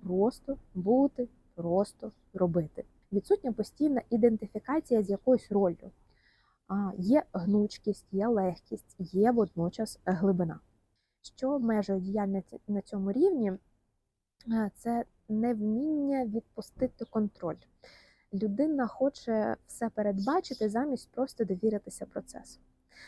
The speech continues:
Тут ще може бути страх жити без опори на минуле. Тобто, якщо ще не будо-, недобудована ідентичність, тут може виникати страх, що якщо я не те, що було зі мною тоді, то хто, хто я так,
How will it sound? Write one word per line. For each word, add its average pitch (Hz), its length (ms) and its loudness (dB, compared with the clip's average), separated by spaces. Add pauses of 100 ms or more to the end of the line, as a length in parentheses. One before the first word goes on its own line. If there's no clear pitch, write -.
(180)
Тут 311 120 -8
ще - 140 -6
може 247 240 0
бути 226 340 0
страх - 640 -2
жити 208 500 0
без 220 440 2
опори 233 580 4
на 208 180 -2
минуле. 185 520 -2
Тобто, 196 280 -6
якщо 190 640 -2 (840)
ще 233 200 -2
не 214 200 4
будо-, 202 480 2
недобудована 202 1080 4
ідентичність, 214 800 -2
тут - 120 -20
може 208 220 0
виникати 196 560 0 (300)
страх, 277 400 0
що 202 240 -2
якщо 214 500 2
я 220 240 4
не 208 140 2
те, 202 200 4
що 202 300 2
було 196 380 6
зі 202 120 2
мною 185 380 2
тоді, 233 300 4
то - 120 -8
хто, - 220 -6 (260)
хто - 280 0
я 196 240 4
так, - 160 -2